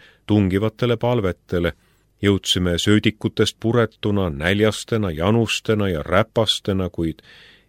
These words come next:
ilma, et oleks juhtunud mingeid muid õnnetusi, kolm päeva enne paasapühi Joppe sadamasse. Sel aastal langevad paasapühad kokku nende sabatipäeva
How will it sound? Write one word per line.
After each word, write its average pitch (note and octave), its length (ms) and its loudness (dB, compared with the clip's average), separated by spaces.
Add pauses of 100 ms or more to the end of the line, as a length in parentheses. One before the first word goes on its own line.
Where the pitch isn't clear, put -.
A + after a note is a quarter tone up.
ilma, C#2 400 -8
et - 180 -14
oleks D#2+ 300 -4
juhtunud F2+ 500 -4
mingeid E2 320 -2
muid A#2+ 320 0
õnnetusi, G#2 600 -2 (580)
kolm A2 480 4
päeva A2+ 440 2
enne C#2+ 200 -8
paasapühi A#2+ 720 -2 (240)
Joppe D#2+ 520 -4
sadamasse. - 800 -8 (880)
Sel D3 340 0
aastal A2 560 2
langevad A2+ 520 0
paasapühad B2 720 0
kokku F#2+ 440 -2
nende F#2 340 0
sabatipäeva D#2+ 920 -2